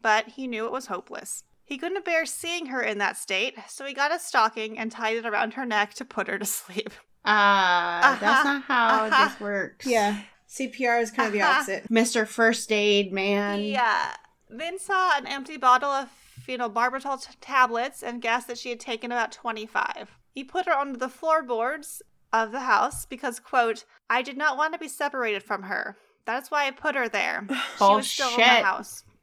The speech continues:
Speaker 2: Gross.
Speaker 1: All right, there were no traces of phenobarbital in Ethel's system, and it's almost certain that this murder was premeditated,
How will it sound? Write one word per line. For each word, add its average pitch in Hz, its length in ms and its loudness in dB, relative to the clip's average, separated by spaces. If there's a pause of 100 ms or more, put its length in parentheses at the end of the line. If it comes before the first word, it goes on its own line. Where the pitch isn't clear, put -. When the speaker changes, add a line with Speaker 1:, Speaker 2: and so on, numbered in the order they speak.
(360)
Speaker 2:
Gross. - 220 -14
Speaker 1:
All 196 160 0
right, 320 220 2
there 240 160 0
were 359 360 2
no 311 180 4
traces 262 540 -2
of 269 180 -6
phenobarbital 208 840 -2
in 247 140 -8
Ethel's 196 320 -4
system, 247 580 -8 (420)
and 214 260 2
it's 208 180 -10
almost 240 340 -4
certain 370 340 -2
that 254 120 -6
this 233 140 -6
murder 226 260 -2
was 240 360 0
premeditated, 208 840 -6